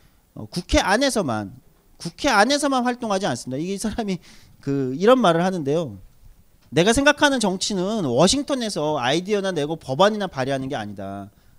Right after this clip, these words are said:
그런 일도 해야 한다." 그런 일을 잘하는 사람입니다. 누구보다도. 왜?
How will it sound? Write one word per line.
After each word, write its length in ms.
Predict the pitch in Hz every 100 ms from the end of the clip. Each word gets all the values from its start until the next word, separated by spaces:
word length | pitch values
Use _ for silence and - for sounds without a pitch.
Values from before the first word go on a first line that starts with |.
| _
그런 360 | - 156 226 247
일도 300 | 180 180 190
해야 180 | 233 214
한다." 380 | 214 180 101 -
그런 220 | 165 196
일을 240 | 190 202
잘하는 560 | 202 - - 165 196 196
사람입니다. 540 | 190 175 151 127 123
누구보다도. 580 | 123 156 190 156 123 110
왜? 320 | 123 156 104